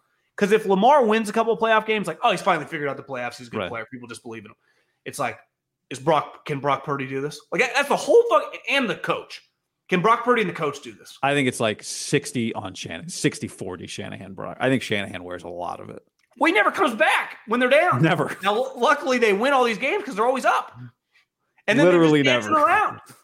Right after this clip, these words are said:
Speaker 1: They just get to, they, they are a little,
Speaker 2: Well, it's,
Speaker 1: they're a
Speaker 2: it's
Speaker 1: little
Speaker 2: John,
Speaker 1: like
Speaker 2: you know
Speaker 1: the
Speaker 2: what it
Speaker 1: Kevin
Speaker 2: is?
Speaker 1: Durant Warriors without, like, the previous championships, right?
Speaker 2: Yeah. Yeah. It's, the word for it is front runner, but front runner has such a negative connotation. That's not,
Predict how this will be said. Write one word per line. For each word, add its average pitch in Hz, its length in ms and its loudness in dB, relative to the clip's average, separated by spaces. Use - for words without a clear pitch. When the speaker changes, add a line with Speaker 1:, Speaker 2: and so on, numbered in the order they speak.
Speaker 1:
They 220 100 -2
just 330 160 -4
get 302 140 -4
to, 254 200 -6
they, 233 160 2
they 247 120 2
are 247 140 6
a 233 40 4
little, 302 580 -4
Speaker 2:
Well, 190 200 6
it's, 220 80 6
Speaker 1:
they're 240 80 6
a - 20 4
Speaker 2:
it's 226 60 2
Speaker 1:
little 202 200 4
Speaker 2:
John, 190 120 6
Speaker 1:
like 208 60 2
Speaker 2:
you 190 60 4
know 214 60 4
Speaker 1:
the - 40 6
Speaker 2:
what 247 100 4
it 185 40 -2
Speaker 1:
Kevin 302 200 6
Speaker 2:
is? 277 40 -4
Speaker 1:
Durant 277 380 2
Warriors 277 720 0
without, 226 480 2
like, 208 160 0
the 180 80 -6
previous 220 460 -2
championships, 175 840 -4
right? 165 160 -6
Speaker 2:
Yeah. 90 180 -10
Yeah. 104 220 -12
It's, 165 300 0
the 165 120 2
word 196 320 4
for 151 240 4
it 120 40 2
is 110 80 -6
front 139 280 -2
runner, 104 280 -2
but 139 160 -4
front 190 180 0
runner 160 240 0
has 123 160 -2
such 131 160 -6
a 110 80 -8
negative 107 440 -4
connotation. 101 640 -6
That's 127 200 -2
not, 135 300 0